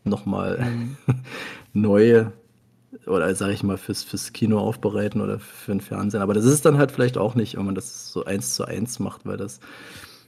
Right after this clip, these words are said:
Speaker 1: hm, ist dann auch wieder die Kritik, glaub ich, ziemlich nah von den meisten Leuten,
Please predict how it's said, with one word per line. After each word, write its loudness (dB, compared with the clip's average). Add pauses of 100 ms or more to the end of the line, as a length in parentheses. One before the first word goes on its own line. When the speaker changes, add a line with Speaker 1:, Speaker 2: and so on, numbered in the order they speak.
(140)
Speaker 1:
hm, 4 (1080)
ist -14
dann 6
auch 4
wieder 10
die 0
Kritik, -2
glaub -2
ich, -12
ziemlich -4
nah 0
von -2
den -6
meisten -10
Leuten, -8